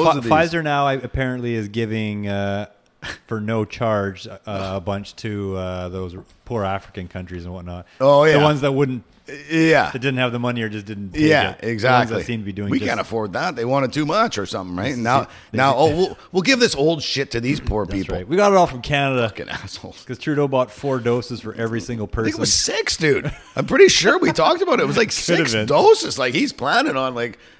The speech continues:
Speaker 2: a long time thing. But you know what? Like you said, all those Twitter people that were, like, believing it and
Speaker 1: Totally, yeah.
Speaker 2: you know,
Speaker 1: They,
Speaker 2: they're
Speaker 1: and
Speaker 2: gonna
Speaker 1: they're
Speaker 2: keep getting boosted. It's just like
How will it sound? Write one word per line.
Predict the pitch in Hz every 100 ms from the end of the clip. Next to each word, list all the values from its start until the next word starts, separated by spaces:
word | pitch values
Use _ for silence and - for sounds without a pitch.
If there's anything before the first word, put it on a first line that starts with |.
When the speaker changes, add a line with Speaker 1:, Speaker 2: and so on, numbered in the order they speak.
| _ _
Speaker 2:
a | 98
long | 123 139 147 143
time | 131 143 135 120
thing. | - 151 170 120
But | 123 -
you | -
know | 131 139
what? | 143 135
Like | 143
you | 135 165
said, | 135 123
all | 131
those | 143 120
Twitter | - 135 160
people | 139 120 117
that | 117
were, | 117 113
like, | 113 110 -
believing | 92 95 113 131 127
it | 120
and | - 82 - _ _ -
Speaker 1:
Totally, | 110 139 110 90
yeah. | 95
Speaker 2:
you | 131
know, | 117
Speaker 1:
They, | 117
Speaker 2:
they're | 127
Speaker 1:
and | 123
Speaker 2:
gonna | 120
Speaker 1:
they're | 127
Speaker 2:
keep | - 147
getting | 113 131 107
boosted. | 95 170 - 78 87
It's | 113 85
just | 101 - 87
like | 87